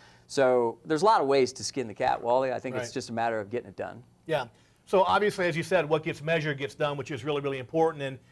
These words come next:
Speaker 2: in a previous training, in the earlier part of this training, I talked about, you know, kind of your mindset is that, is that highway system, right? And if the cars are running down that highway, every time they follow that highway, they're gonna get to the same destination.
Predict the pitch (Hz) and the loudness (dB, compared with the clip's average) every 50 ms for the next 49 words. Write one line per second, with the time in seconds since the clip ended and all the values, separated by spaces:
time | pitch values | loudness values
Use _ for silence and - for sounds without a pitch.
0 | _ _ _ - 160 156 151 147 - 208 220 214 196 190 165 - - 180 180 190 | _ _ _ -8 -4 -4 -4 0 2 2 2 4 2 2 0 0 -2 -2 0 0
1 | 190 180 156 147 147 180 190 196 185 - - 165 156 147 143 - - 160 147 139 | 0 0 -2 0 2 4 6 6 4 4 4 0 0 0 -2 -6 -8 -8 -6 -6
2 | 131 - 170 160 151 - 160 147 143 139 131 - - _ _ _ _ - 165 160 | -2 2 2 2 2 0 2 4 4 4 2 0 -8 _ _ _ _ -4 0 0
3 | 151 151 180 185 185 175 170 165 156 156 160 160 180 185 170 - 170 147 147 139 | 0 2 2 2 2 2 2 2 2 4 2 2 2 2 0 2 2 2 2 0
4 | 123 123 147 139 147 - 143 120 143 131 123 - 165 165 160 147 139 123 110 - | 2 4 2 2 4 0 0 2 2 0 2 2 2 4 4 4 2 2 0 -4
5 | 127 113 - - - 107 120 123 139 147 156 151 _ _ _ _ _ _ 151 139 | -10 -10 -10 -12 -12 -8 -4 -4 -2 -4 -4 -8 _ _ _ _ _ _ -4 -2
6 | 139 143 147 - - 147 - - 180 180 196 202 190 151 170 160 170 165 165 160 | 0 0 0 -2 -4 -6 0 2 4 4 6 4 4 2 2 0 2 0 2 2
7 | 156 160 151 147 151 143 135 113 170 180 185 175 139 123 113 110 110 113 113 - | 4 2 2 2 0 -2 -2 0 2 4 4 4 4 2 0 0 -2 -6 -10 -14
8 | _ _ _ _ _ - 160 175 175 202 196 - 196 190 180 175 165 156 - 190 | _ _ _ _ _ 2 2 4 4 4 2 4 2 2 4 2 2 2 4 2
9 | 175 165 151 160 156 131 - 185 190 185 170 147 143 139 135 147 143 139 139 143 | 2 4 4 2 0 2 2 2 4 4 4 4 4 4 4 2 2 2 0 -2
10 | 139 - - 135 - 151 139 131 127 139 127 - - 131 139 160 180 175 - 123 | -4 -6 -8 -10 -8 -8 -8 -4 -4 -4 -4 -4 -8 -6 -2 0 0 -2 -2 -10